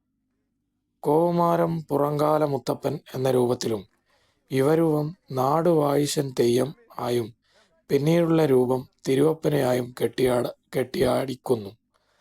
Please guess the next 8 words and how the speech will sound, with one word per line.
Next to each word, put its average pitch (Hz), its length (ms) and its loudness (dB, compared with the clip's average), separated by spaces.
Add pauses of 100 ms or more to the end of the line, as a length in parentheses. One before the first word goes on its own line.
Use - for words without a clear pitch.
(420)
കൂട്ടുകാരനായി 170 800 0
കിട്ടിയ 143 320 -4
മുത്തപ്പനെ 123 580 -4 (1160)
ചെറുക്കൻ 143 460 0 (200)
എന്നാണ് 131 320 -2
വിളിക്കുക. 113 380 0 (400)
നരച്ച 131 380 -2
മീശയും 131 480 0